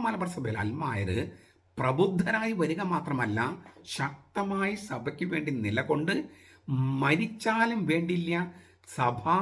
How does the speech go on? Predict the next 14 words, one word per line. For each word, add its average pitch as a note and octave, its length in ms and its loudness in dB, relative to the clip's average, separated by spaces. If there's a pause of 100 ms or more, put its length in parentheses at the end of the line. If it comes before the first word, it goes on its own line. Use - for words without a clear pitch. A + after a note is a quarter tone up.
(920)
വിശ്വാസം, D#3+ 600 0 (140)
കർത്താവ്, D3 500 -4 (300)
തോമാസ് A#2+ 400 0
ലീഗ, D3 140 -4 (480)
സീറോ C#3+ 320 4
മലബാർ F3 260 -2
സഭയുടെ C#3 320 0
പാരമ്പര്യം, B2 480 -2 (140)
അതിൻ്റെ B2 260 -2
കുർബാന, F#2+ 320 0 (720)
അതിലൊരു G3+ 480 2 (100)
വിട്ടുവീഴ്ചയില്ലെന്നുള്ള C#3+ 1080 -2 (380)
മട്ടിൽ A2 240 -2 (400)
പോരാടുകയാണ്. G#2 640 0